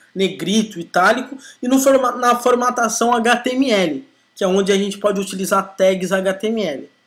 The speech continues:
Nesse exemplo, a gente vai trabalhar no formato mais simples, que é no texto. Então,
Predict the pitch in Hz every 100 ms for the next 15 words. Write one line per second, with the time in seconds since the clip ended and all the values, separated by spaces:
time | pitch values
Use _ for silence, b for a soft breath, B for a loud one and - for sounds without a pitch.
0 | _ B B B 214 320 - 294 220 170
1 | 202 220 165 160 196 208 208 214 190 190
2 | 202 214 214 208 208 208 214 226 220 277
3 | 254 - - - b b b - 202 240
4 | 220 185 - - - _ _ B B B
5 | 233 233 233 330 240 -